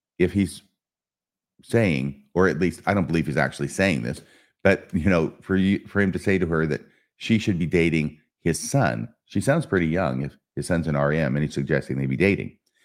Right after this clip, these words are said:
You should date my son just to show her that he was not interested in her and that he didn't want her to be his operator.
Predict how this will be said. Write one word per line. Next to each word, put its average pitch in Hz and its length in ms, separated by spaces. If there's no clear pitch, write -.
You 113 100
should 117 160
date 127 160
my 120 120
son 92 240
just 120 180
to 117 60
show 110 240
her 98 100
that 87 80
he 80 60
was 80 120
not 90 160
interested 104 420
in 113 80
her 87 160
and 80 140
that 73 80
he 73 80
didn't 120 300
want 95 220
her 92 120
to 85 60
be 80 120
his 78 120
operator. 78 600